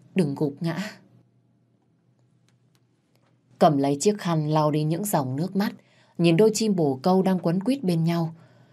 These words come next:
Chiếc mỏ đang còn ngậm chặt hai chữ T và L, lồng ghép.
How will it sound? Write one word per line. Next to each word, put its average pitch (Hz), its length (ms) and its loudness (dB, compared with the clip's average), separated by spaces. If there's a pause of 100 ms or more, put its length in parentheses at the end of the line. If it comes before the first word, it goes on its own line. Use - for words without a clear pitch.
(120)
Chiếc 196 260 2
mỏ 156 400 -2 (180)
đang 175 200 2
còn 143 220 -6
ngậm 156 240 -2
chặt 156 180 -4 (500)
hai 185 320 -2
chữ 214 340 -4 (420)
T - 40 2 (380)
và 147 140 0
L, 139 120 -4 (880)
lồng 160 380 2
ghép. 185 200 0